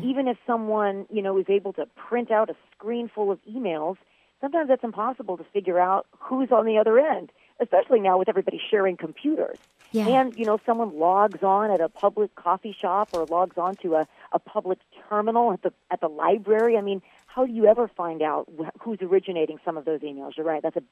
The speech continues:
Speaker 1: big, big problem across the country.
Speaker 2: Exactly. So what kind of people become stalkers, Wendy?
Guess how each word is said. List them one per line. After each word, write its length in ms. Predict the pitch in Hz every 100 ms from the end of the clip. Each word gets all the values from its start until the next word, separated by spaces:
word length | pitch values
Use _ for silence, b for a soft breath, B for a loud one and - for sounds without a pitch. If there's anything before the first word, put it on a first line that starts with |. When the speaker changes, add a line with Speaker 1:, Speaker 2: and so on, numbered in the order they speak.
| -
Speaker 1:
big, 320 | 226 208 180
big 220 | 165 160
problem 300 | - 160 151
across 240 | 151 147 147
the 60 | -
country. 460 | 170 165 110 - _ -
Speaker 2:
Exactly. 640 | 214 - 196 196 - 196
So 180 | 254 320 - B B -
what 200 | 440 -
kind 320 | - 403 359
of 140 | 277
people 300 | - 262 240
become 480 | 226 175 - - 240
stalkers, 800 | 240 - - 202 202 - 165 165
Wendy? 400 | 175 170 170 180